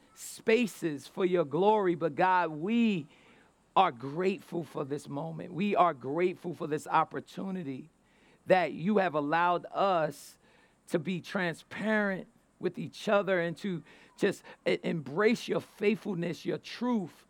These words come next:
that we would, Lord God, just, uh, embrace the love that you have given us. For you have loved us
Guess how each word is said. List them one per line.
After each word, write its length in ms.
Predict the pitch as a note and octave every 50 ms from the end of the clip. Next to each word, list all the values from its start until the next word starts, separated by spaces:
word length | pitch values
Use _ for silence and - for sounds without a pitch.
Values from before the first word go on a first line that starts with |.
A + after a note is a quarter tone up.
| _ - - - - _
that 180 | F#3+ F#3+ F#3+ D3+
we 180 | E3 G3+ A#3+ A#3
would, 280 | G#3+ G3 G#3 G3+ E3+ - - - - _
Lord 300 | - F3 G3+ G#3+ G3+ F3
God, 320 | D#3 G3 F#3+ F#3 F#3+ F3+ D3+
just, 260 | - A3 G3 F3 - - - - _ - - - - _ -
uh, 80 | G#3+ -
embrace 500 | F#3+ G3 F#3+ C#3 C#3+ G#3+ B3+ C4 - -
the 120 | - G#3 G#3
love 500 | F#3 F#3+ G#3+ B3 C4+ D4 D4 C4+ G3 E3
that 260 | G#3+ G3+ F#3+ - -
you 60 | G#3
have 240 | G3+ F#3 F#3 D3+ D3
given 260 | D3 F#3 D3 D#3+ C#3+
us. 380 | D3 D3+ C3 C3 - - - - _ _ _ _ _ _ _ _ _ _ _ _ _ _ _ _ _ _ _
For 160 | - D3 D#3+
you 180 | D3+ D3+ D#3+ D#3
have 120 | C#3+ C3
loved 360 | C#3+ E3+ F3+ F3 D#3 C#3 B2+
us 380 | D3+ C3+ A#2+ - - - -